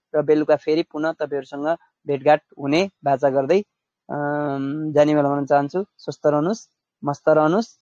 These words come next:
पानी टन्न खानुहोस्, परीक्षा आयो भने बढी टेन्सनमा नरहनुहोस् है।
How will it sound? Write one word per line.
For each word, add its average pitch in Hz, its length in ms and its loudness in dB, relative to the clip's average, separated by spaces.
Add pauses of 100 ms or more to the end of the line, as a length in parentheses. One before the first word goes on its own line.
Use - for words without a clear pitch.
पानी 156 200 2
टन्न 147 260 0
खानुहोस्, 165 420 -2 (340)
परीक्षा 156 360 4
आयो 156 160 6
भने 151 160 4
बढी 151 220 2
टेन्सनमा 147 480 -2
नरहनुहोस् 156 640 2 (300)
है। 190 220 4